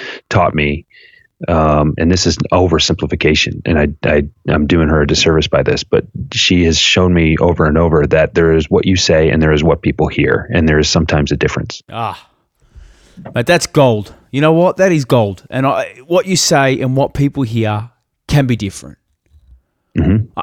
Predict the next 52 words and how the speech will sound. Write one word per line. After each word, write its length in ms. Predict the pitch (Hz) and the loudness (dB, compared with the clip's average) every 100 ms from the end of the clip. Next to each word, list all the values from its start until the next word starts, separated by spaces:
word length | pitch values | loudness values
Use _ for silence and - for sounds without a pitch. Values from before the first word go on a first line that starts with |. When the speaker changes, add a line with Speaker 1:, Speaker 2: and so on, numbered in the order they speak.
| - | -4
Speaker 2:
absolutely 440 | - - 151 131 | -4 -2 -2 -2
love 200 | 113 110 104 | 0 -2 -6
that, 240 | 98 - | -10 -12
Jeff. 400 | - 107 151 _ _ | -10 -10 -10 _ _
So, 500 | - - 107 104 101 | -10 -4 -2 -2 -4
um, 320 | 101 101 101 | -6 -6 -8
you 80 | 117 | -4
know, 120 | 110 | -2
that's 160 | 120 - | -2 -4
fantastic. 600 | 135 110 120 113 - 92 | -6 -6 -6 -6 -8 -8
I 60 | |
really 280 | 104 120 117 | -4 -2 -4
appreciate 480 | 107 - 113 117 101 | -4 -6 -6 -6 -8
you 80 | 107 | -10
sharing 340 | - 110 110 | -6 -4 -4
that 140 | 110 110 | -6 -8
with 120 | 110 | -8
us. 300 | 104 110 - _ - - - - _ | -8 -12 -20 _ -20 -20 -20 -20 _
Well, 80 | 135 | -4
Jeff, 320 | 139 160 - | 2 0 2
I've, 180 | 120 151 139 | 0 0 0
I've 160 | 139 | -2
come 200 | 165 190 | 0 -2
to 100 | 175 | 0
the, 120 | 151 135 | -2 0
you 180 | 135 147 | -2 0
know, 180 | 147 | 0
to 180 | 165 - | 0 -2
the 200 | 139 147 | -2 2
end 140 | 170 160 | 2 2
of 80 | 139 | 0
my 280 | 143 143 113 | 2 0 -2
<laughs> 20 | |
sort 260 | - 139 | 0 2
of, 340 | 135 127 117 - | 2 0 -4 -8
uh, 200 | 127 127 | -2 0
where 220 | 127 143 | 2 2
I 60 | 143 | 2
wanted 300 | 127 127 120 | 2 0 -2
to 80 | 120 | -2
go, 260 | 127 131 | 2 4
and, 240 | 117 113 113 - - - _ - | 2 0 -6 -14 -20 -20 _ -4
um, 440 | 120 120 117 117 - | 0 0 0 -4 -4
mate, 220 | 156 165 | 2 2
we 140 | 143 | 2
could, 340 | 127 185 170 165 | 0 2 2 2
we 60 | |
could 160 | 160 202 | 0 0
do 80 | 214 | 0
this 180 | 190 - | 0 0
again 320 | 156 143 107 | 0 0 -2
because 520 | 123 117 139 123 - | -8 -2 0 0 -4